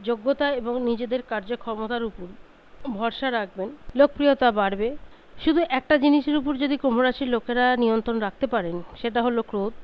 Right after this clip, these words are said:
তাহলে কিন্তু আপনারা আপনাদের জীবনে অনেক সফলতা অর্জন করতে সক্ষম হবেন। কোনো অনৈতিক কাজকর্মের মধ্যে নিজেদেরকে জড়াবেন না, যদি জড়িয়ে ফেলেন তাহলে সেটা মান সম্মানের উপর বিশেষ প্রভাব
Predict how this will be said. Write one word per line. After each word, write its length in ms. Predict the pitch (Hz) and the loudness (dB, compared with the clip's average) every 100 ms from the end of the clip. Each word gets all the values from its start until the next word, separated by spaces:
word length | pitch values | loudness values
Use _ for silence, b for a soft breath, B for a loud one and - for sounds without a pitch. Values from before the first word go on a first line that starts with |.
| - - - - | -16 -18 -2 4
তাহলে 320 | 254 285 285 | 6 6 4
কিন্তু 280 | 277 262 269 | 2 2 0
আপনারা 400 | 226 208 226 233 | -2 0 2 2
আপনাদের 340 | 214 214 214 190 | 2 0 -2 -4
জীবনে 400 | 214 202 202 208 | -2 0 0 -2
অনেক 280 | - 240 294 | 0 2 2
সফলতা 440 | - 226 220 208 190 | 0 -4 -2 -2 -4
অর্জন 260 | 180 208 | -4 -6
করতে 280 | 208 190 185 | -4 -6 -6
সক্ষম 440 | - 190 - 214 | -8 -10 -4 -4
হবেন। 200 | 202 190 269 - - - - - | -4 -6 -14 -18 -20 -20 -20 -2
কোনো 220 | 277 294 294 | 6 8 8
অনৈতিক 440 | 262 277 294 294 | 8 6 6 2
কাজকর্মের 480 | 254 233 - 254 269 | 2 2 2 2 4
মধ্যে 240 | 254 233 247 | 2 2 2
নিজেদেরকে 520 | 233 226 240 233 226 | 2 2 0 0 0
জড়াবেন 380 | 208 202 208 226 | 2 2 2 2
না, 180 | 220 | 2
যদি 280 | 208 220 269 | 2 2 2
জড়িয়ে 240 | 247 240 240 | 2 2 2
ফেলেন 320 | 240 240 233 | 0 0 0
তাহলে 220 | 220 208 | 0 -2
সেটা 240 | - 220 208 | -4 -2 0
মান 220 | 202 202 | 2 0
সম্মানের 460 | 226 220 208 202 | 0 2 2 0
উপর 140 | 202 208 | -2 -6
বিশেষ 320 | 196 196 202 | -6 -6 -6
প্রভাব 280 | - 185 190 | -6 -6 -6